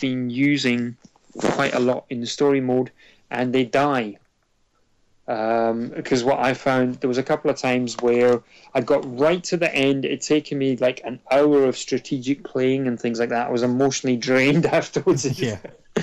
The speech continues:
Speaker 1: Um, and I'd lose a unit or I'd lose two units, and I go, "You know what? Fuck it. I'm not going over again.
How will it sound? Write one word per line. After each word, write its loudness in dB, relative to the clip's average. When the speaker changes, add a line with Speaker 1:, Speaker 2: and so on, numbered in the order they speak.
Speaker 1:
Um, 2
and 0
I'd 0
lose 4
a -2
unit 2
or 0
I'd 0
lose 0
two -6
units, -2
and 2
I 2
go, 4
"You -2
know 2
what? 0
Fuck -6
it. 0
I'm -4
not 0
going 2
over 2
again. 0